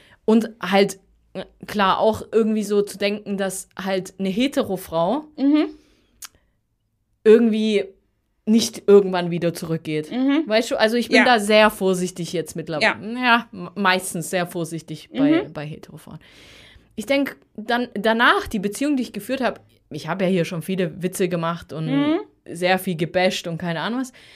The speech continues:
Speaker 1: Aber das hat wirklich so mein Bild von Beziehungen erstmal gerettet.
Speaker 2: Ja.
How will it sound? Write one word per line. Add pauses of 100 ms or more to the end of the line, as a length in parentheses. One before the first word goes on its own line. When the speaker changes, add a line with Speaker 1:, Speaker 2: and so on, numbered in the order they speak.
(140)
Speaker 1:
Aber
das
hat
wirklich
so
mein
Bild
von
Beziehungen
erstmal
gerettet.
Speaker 2:
Ja.